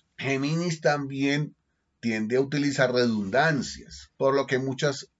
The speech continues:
en muchas ocasiones los Tauro se retiran inmediatamente, cortando la relación. El distanciamiento vivaz de Géminis puede ofender u ofuscar a Tauro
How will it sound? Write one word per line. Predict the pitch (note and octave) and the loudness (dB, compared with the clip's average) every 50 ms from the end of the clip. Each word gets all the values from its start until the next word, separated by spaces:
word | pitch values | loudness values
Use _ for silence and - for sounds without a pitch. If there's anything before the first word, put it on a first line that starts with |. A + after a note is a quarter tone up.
| _ _ | _ _
en | - G#2+ A#2 | -6 -6 -4
muchas | B2+ B2+ D3 D#3 D3 | -4 -2 0 0 0
ocasiones | - B2 A#2 G#2+ A#2 A2+ B2 C3+ | 2 0 -2 -2 -2 -2 -2 -2
los | C3+ A#2+ G2+ - | -2 -4 -4 0
Tauro | - G#2+ G#2+ G#2 B2 - - - - _ _ _ - - - - - _ _ _ _ _ _ _ | 0 2 2 2 2 0 -2 -6 -12 _ _ _ -20 -20 -20 -20 -20 _ _ _ _ _ _ _
se | - - - F2 | -14 -10 -8 -6
retiran | E2 F2+ E2+ D#2 D#2 G2 G2+ G2 G2+ G2+ G#2 | -6 -6 -6 -6 -6 -4 0 0 2 2 2
inmediatamente, | G#2 G2+ F#2+ F#2 F2+ F2 F2 E2 A2 A2+ B2 C3+ B2+ B2 - G#2+ - | 0 -2 -2 -4 -4 -4 -4 -4 -2 0 0 0 0 0 -4 -8 -2
cortando | - G#2+ F#2+ F2 - - - _ - C3 B2 G2+ F#2+ F#2 G2 | 2 2 2 2 0 -4 -4 _ 2 4 4 4 2 0 0
la | F#2 F2+ E2 | 0 0 -2
relación. | D#2 C2 - - - - - - - - - _ _ _ _ _ _ _ _ _ _ _ _ _ _ _ _ _ _ _ _ _ _ - - _ _ _ _ - - - _ | -4 -6 -10 -14 -12 -12 -12 -12 -12 -14 -18 _ _ _ _ _ _ _ _ _ _ _ _ _ _ _ _ _ _ _ _ _ _ -20 -20 _ _ _ _ -20 -20 -2 _
El | B2 C3+ D3 D3 | 4 6 6 6
distanciamiento | C#3+ D#3 D#3 D#3 - D#3+ D#3 D3 C3+ - D3+ D3+ C#3+ C#3+ D#3 D#3+ E3+ F3+ F3+ F3+ D#3+ D#3+ F#3+ F#3 F#3 | 4 4 2 4 4 4 4 4 2 0 0 0 2 2 2 2 2 2 2 0 0 0 0 0 0
vivaz | F3 D#3+ C#3 C#3 C3+ C#3+ D3 D#3 D#3 | 0 0 0 2 4 4 4 4 4
de | D#3 E3 D#3+ | 2 -2 -6
Géminis | D#3 - D#3 D#3+ E3 D#3+ E3 D#3+ D#3 D3+ C#3+ C3 | -4 -4 -4 -2 -2 -2 -2 -2 -2 -2 -4 -6
puede | - _ - C3 B2+ C3 C#3+ | -8 _ 0 4 6 6 6
ofender | C#3+ C#3 - - A#2+ A2 A2 G#2+ G2+ B2 C3 C#3 C#3+ D3 D3 | 6 2 0 -2 -2 0 0 0 2 4 4 4 4 2 2
u | C#3+ C#3 | 2 2
ofuscar | C3 - - G#2 G2 F#2+ - - G2+ F#2+ F#2+ G#2+ | 0 0 -2 -8 -12 -12 -6 -2 -2 0 0 0
a | G#2+ G#2 | -2 -2
Tauro | - A2+ F#2 D#2 D2 B1+ - | -2 -4 -4 -4 -6 -8 -14